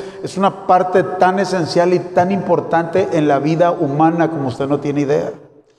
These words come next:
La Biblia no rebaja, no pisotea, no trata, no está tratando a, a ese género, mi hermano, como si no fuera importante.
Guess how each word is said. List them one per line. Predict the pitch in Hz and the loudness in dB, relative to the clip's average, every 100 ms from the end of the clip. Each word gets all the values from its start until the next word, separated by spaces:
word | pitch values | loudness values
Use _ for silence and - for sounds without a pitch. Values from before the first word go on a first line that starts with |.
| _ _ - | _ _ 0
La | 180 | 2
Biblia | 180 220 226 | 4 6 6
no | 220 | 6
rebaja, | 226 214 196 233 233 240 | 6 6 8 6 6 4
no | 220 220 180 | 4 4 2
pisotea, | 208 196 - 202 226 233 | 0 0 4 6 8 6
no | 214 220 | 6 4
trata, | 226 220 220 233 - - - - | 6 6 6 4 4 -2 -4 0
no | 175 | 2
está | 220 233 233 | 4 4 4
tratando | 240 - 208 220 233 214 | 4 4 2 6 6 6
a, | 202 196 | 6 6
a | |
ese | 202 202 190 | 4 4 2
género, | 196 220 233 220 | 4 4 6 6
mi | 196 | 4
hermano, | 175 185 208 233 | 4 4 6 4
como | 233 208 208 | 4 2 2
si | 190 | 2
no | 185 | 0
fuera | 156 220 220 | 4 2 4
importante. | 220 190 208 220 208 247 | 2 2 4 2 6 6